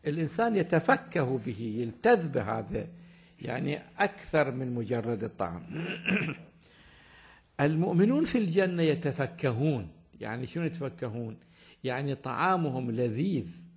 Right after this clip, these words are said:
ووافر، بحيث أنه يتجاوز مرحلة الحاجة الجسدية إلى أن يصل إلى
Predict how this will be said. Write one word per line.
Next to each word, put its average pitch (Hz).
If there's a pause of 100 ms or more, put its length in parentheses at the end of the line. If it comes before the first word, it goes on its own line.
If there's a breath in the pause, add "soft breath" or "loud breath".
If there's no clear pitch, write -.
(220)
ووافر، 139 (680 soft breath)
بحيث 175 (460 loud breath)
أنه 139
يتجاوز 160
مرحلة 151
الحاجة 131
الجسدية 113 (540 soft breath)
إلى 139
أن 143
يصل 202
إلى 202